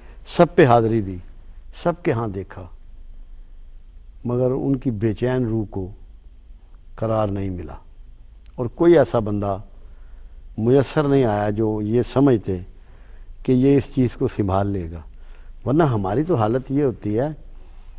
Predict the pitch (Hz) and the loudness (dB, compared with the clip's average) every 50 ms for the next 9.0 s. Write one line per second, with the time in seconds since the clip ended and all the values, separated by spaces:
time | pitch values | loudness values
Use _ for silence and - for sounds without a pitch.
0 | - - - - - - - - - 180 185 175 - 220 214 196 - - - 185 | -18 -18 -18 -18 -20 -20 -16 2 6 6 6 6 6 2 0 0 2 6 8 8
1 | 196 208 233 202 185 202 202 180 - - 160 160 180 185 185 180 190 196 156 - | 8 8 8 6 6 6 6 6 4 6 6 8 8 8 8 8 6 4 2 4
2 | - 139 143 160 180 185 214 226 214 247 233 214 185 160 143 139 135 120 107 101 | 6 8 10 10 8 8 6 4 4 4 4 6 6 6 6 6 6 4 4 2
3 | 110 - - - - - - - - - - - - - - 156 151 180 180 156 | -2 -8 -14 -18 -20 -20 -20 -20 -20 -20 -20 -18 -18 -6 0 2 4 4 4 4
4 | 165 160 127 160 170 180 202 208 190 170 143 - 175 180 196 180 185 185 180 160 | 4 4 4 6 6 6 8 8 6 4 4 4 4 4 4 4 4 4 4 2
5 | - - 190 170 - - 175 156 135 185 175 165 - 160 - - - 160 143 131 | 2 0 -4 -2 0 0 0 2 2 0 0 0 0 -2 0 0 0 0 2 2
6 | 117 113 113 113 107 101 110 98 101 95 - - - - - - - - - - | 0 0 0 0 -2 -4 -6 -6 -6 -8 -12 -14 -18 -20 -20 -20 -20 -20 -20 -20
7 | - - - - - - - - - 160 165 156 131 113 127 127 131 139 151 165 | -20 -20 -20 -20 -20 -20 -4 2 4 6 6 6 6 4 4 4 4 4 4 4
8 | 165 143 160 147 - - 151 131 123 120 - 117 - - 123 101 - 104 98 101 | 4 4 2 2 0 0 -2 -2 -2 -2 -2 -4 -2 -2 -4 -4 -4 -4 -6 -8